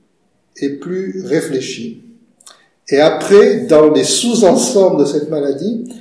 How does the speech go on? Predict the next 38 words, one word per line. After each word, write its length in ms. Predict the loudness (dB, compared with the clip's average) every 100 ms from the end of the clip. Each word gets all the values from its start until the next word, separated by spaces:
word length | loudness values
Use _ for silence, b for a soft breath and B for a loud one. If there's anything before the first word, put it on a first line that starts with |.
| B
il 160 | -14 -6
peut 160 | -2 0
y 80 |
avoir, 680 | 0 0 -4 -4 -6 -8 -6
et 40 | -6
on, 420 | -6 -10 -8 -6
on 80 | -4
a 120 | -4
vu 80 | -6
souvent, 460 | -10 -8 -6 -4
ou 80 | -4
des 120 | -4
chefs 280 | -4 -6 -6
d'État, 580 | -6 -6 -8 -8 -10 -10
ou 60 | -8
des 120 | -6
chefs 240 | -4 -4
d'entreprise, 800 | -4 -6 -6 -10 -8 -8 -8 -12 B B B -8
euh, 220 | -6 -4
développer 460 | -4 -2 -2 -4 -6
une 100 | -6
maladie 320 | -6 -6 -6
sévère 500 | -2 0 0 -2 -4
au 80 | -6
mo-, 240 | -8 -8
au 80 | -8
moment 480 | -8 -6 -6 -6 -8
où 300 | -8 -8 -10 -14 -16
ils 100 | -12
s'arrêtaient. 600 | -6 -6 -4 -8 -6 -6
Je 60 | -4
vais 120 | -4
pas 120 | -2
donner 260 | -2 -2 -4 -6
des 120 | -8
exemples, 500 | -8 -6 -6 -6 -10 -10
mais, 260 | -10 -10 -14 B B _ -16
euh, 680 | -12 -10 -10 -10 -12 -14 -18